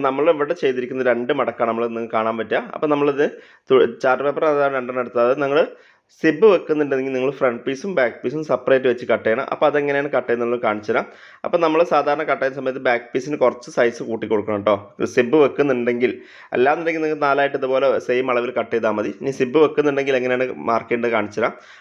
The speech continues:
അപ്പോൾ അതിനായിട്ട് നമുക്ക് ആദ്യം ഈ ഒരു ഫ്രണ്ട് പീസിൻ്റെ ഭാഗം ഇതുപോലെ കട്ട് ചെയ്തെടുക്കാം. അപ്പോൾ നമ്മൾ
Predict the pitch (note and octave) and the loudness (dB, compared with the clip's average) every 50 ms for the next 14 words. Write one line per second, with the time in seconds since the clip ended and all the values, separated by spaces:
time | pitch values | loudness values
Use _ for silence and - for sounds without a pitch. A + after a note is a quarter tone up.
0 | - _ _ E3 D#3+ D3 D3+ D3+ D3+ D3 C#3+ C#3+ C3+ C3+ C#3+ C3+ B2 B2 A#2 E3 | -20 _ _ 0 2 2 2 0 0 -2 -2 -4 -6 -2 0 0 0 0 0 -4
1 | A3+ - - - - A#2+ B2+ B2 - B2+ - B2+ A#2+ A#2 A2+ - C3 B2+ C3+ C#3 | -8 -10 -12 -10 0 2 4 4 4 4 2 2 0 0 -2 -4 -4 -4 -2 0
2 | C#3 B2+ A#2+ A2 A2 A#2 B2+ C#3 C3 B2 A#2 A2 A2+ A#2 - - A2+ G2+ G2+ A2+ | 0 2 2 2 0 0 -4 -6 -6 -4 0 2 2 2 2 0 -2 -2 -2 -2
3 | A2+ A2 G#2 G#2 G2 - C3 G3+ - - - - - - _ _ _ - C3+ C#3 | -2 -2 -2 -4 -2 -2 -2 -2 -2 -8 -18 -20 -20 -20 _ _ _ -4 0 2
4 | C#3+ C#3 | 2 4